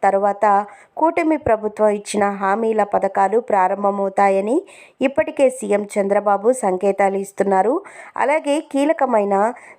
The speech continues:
తల్లికి వందనం, అన్నదాత సుఖీభవ పథకాలను జూన్ లోపు అమలు చేయాలని నిర్ణయించారు. తల్లికి వందనం పథకాన్ని విద్యా సంవత్సరం ప్రారంభంలోపే ఇచ్చేయాలని అధికారులు ఆదేశించారు. ఈ నేపథ్యంలో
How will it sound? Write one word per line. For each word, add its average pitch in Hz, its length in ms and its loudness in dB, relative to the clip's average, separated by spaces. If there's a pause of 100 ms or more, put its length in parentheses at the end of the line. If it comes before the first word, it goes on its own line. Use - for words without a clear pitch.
(100)
తల్లికి 294 320 0
వందనం, 247 520 2 (260)
అన్నదాత 269 520 2
సుఖీభవ 214 580 0
పథకాలను 202 680 0
జూన్ 220 380 0
లోపు 202 340 2
అమలు 196 280 -2
చేయాలని 202 600 0
నిర్ణయించారు. 202 880 0 (400)
తల్లికి 311 320 -2
వందనం 311 340 0
పథకాన్ని 214 600 0
విద్యా 208 340 -2
సంవత్సరం 208 480 -4
ప్రారంభంలోపే 208 1120 0 (480)
ఇచ్చేయాలని 254 1000 2
అధికారులు 214 680 0
ఆదేశించారు. 202 880 0 (300)
ఈ 196 140 4
నేపథ్యంలో 233 840 2